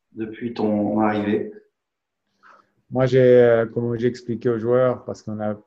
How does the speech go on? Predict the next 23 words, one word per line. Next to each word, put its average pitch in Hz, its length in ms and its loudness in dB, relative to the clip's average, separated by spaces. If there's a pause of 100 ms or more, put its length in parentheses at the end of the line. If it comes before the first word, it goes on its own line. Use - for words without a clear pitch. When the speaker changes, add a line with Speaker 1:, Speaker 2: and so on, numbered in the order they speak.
(160)
Speaker 2:
pas 117 140 -4
eu 120 80 -4
le 120 160 -6
temps 113 280 -6 (840)
jusqu'à 107 320 -10
la 107 100 -6
semaine 117 360 -8
dernière, 113 420 -4
on 123 80 -2
ne 110 60 -6
pouvait 110 300 -8
pas 120 140 -2
être 117 220 -6
tous 120 280 -12
ensemble. 107 500 -8 (340)
Euh, 95 440 -14
là, 110 320 -4
on 107 100 -6
a 104 140 -8
commencé 101 480 -10
la 101 120 -8
semaine 101 300 -10
dernière. 113 460 -8